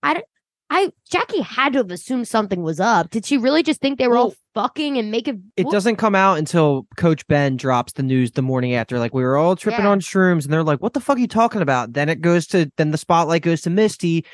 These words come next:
Speaker 2: for saying, "You drugged us again." Well, and then it, before the conversation
Speaker 1: The
Speaker 2: can
Speaker 1: bear.
Speaker 2: actually turn into what you're saying, the bear shows up.
Speaker 1: Yeah.
Speaker 2: And that's really, like, the main point, because what I wanna say about the bear is this is a big topic I wanna bring up at the end, is about the,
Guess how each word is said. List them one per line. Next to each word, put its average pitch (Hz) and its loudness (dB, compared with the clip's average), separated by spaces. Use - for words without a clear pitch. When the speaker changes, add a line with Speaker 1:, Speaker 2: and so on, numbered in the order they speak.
Speaker 2:
for 160 -2
saying, 170 2
"You 165 0
drugged 185 0
us 180 -6
again." 151 0
Well, 165 0
and 185 2
then 190 4
it, 180 -2
before 214 0
the 202 -2
conversation 190 0
Speaker 1:
The 156 -4
Speaker 2:
can 175 -4
Speaker 1:
bear. - 0
Speaker 2:
actually 165 -2
turn 175 -2
into 170 -2
what 151 0
you're 147 -2
saying, 156 -2
the 139 -4
bear 143 0
shows 113 -6
up. 69 -8
Speaker 1:
Yeah. - -10
Speaker 2:
And 147 0
that's 175 0
really, 170 4
like, 139 0
the 147 -6
main 139 -2
point, 143 -4
because 156 -2
what 151 -2
I 190 4
wanna 196 2
say 165 0
about 139 0
the 139 -2
bear 135 0
is 131 -2
this 147 -2
is 156 0
a 139 2
big 131 0
topic 147 0
I 139 2
wanna 135 0
bring 135 -2
up 135 -2
at 131 -6
the 131 0
end, 131 0
is 123 -4
about 123 0
the, 123 -8